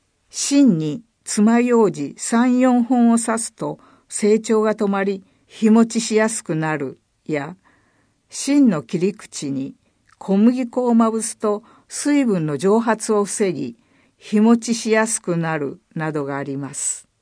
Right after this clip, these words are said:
冷凍保存する場合は、細かくちぎってから冷凍し、解凍せずに調理に使います。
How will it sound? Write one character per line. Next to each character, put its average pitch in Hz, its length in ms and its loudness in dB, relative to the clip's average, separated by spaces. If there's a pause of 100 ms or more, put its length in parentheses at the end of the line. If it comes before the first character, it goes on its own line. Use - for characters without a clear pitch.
(1600)
冷 247 220 6
凍 277 300 2
保 262 140 0
存 214 280 0
す - 180 -8
る 151 140 -4
場 160 240 -4
合 156 180 -4
は、 143 240 -6 (800)
細 247 280 4
か 294 160 -2
く 240 120 -2
ち 180 160 -6
ぎ 226 100 0
っ 226 40 0
て 190 180 -6
か 156 140 -6
ら 147 120 -2
冷 170 220 2
凍 156 240 -6
し、 - 380 -12 (760)
解 233 280 -2
凍 247 200 -2
せ 240 200 0
ず 190 180 -2
に 139 320 -8 (200)
調 220 260 2
理 170 100 0
に 139 140 -4
使 156 320 -6
い 151 80 -4
ま 143 180 -6
す。 - 260 -6